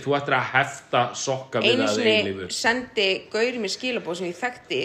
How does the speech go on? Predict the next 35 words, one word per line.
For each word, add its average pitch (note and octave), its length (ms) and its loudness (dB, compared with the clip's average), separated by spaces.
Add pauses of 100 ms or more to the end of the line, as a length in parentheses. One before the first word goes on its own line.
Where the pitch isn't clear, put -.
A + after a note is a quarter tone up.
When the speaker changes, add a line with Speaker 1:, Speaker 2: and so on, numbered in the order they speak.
Speaker 2:
bara E3 220 0 (180)
fyrir F#3 160 -2
mör-, G3+ 320 -4
mörgum G#3+ 640 -4
árum G#3+ 160 0
síðan. F3 380 -4 (420)
Speaker 1:
Og - 80 2
Speaker 2:
Hann A#3 80 6
bara A3+ 160 6
Speaker 1:
sagði G#3+ 80 8
Speaker 2:
eitthvað, G#3 160 6
„Ég A#3 80 2
sá C#4 160 0
einhverja B3+ 280 -4
grein C#4+ 320 4
um E4 120 2
þig D4 80 0
í C4 80 -4
blaðinu, B3+ 380 0
gaman C#4+ 340 2
að C4 160 0
heyra D#4+ 240 0
hvað C#4+ 180 -2
þú D#4+ 80 -4
ert E4+ 140 -6
að B3 80 -12
gera.“ C4 120 0
Og D3+ 60 2
ég G3 140 2
eitthvað, D#3+ 180 0
„Oh, F3+ 340 4
nice G#3+ 340 2
to C4+ 60 -6
catch - 320 0
up.“ A3+ 200 2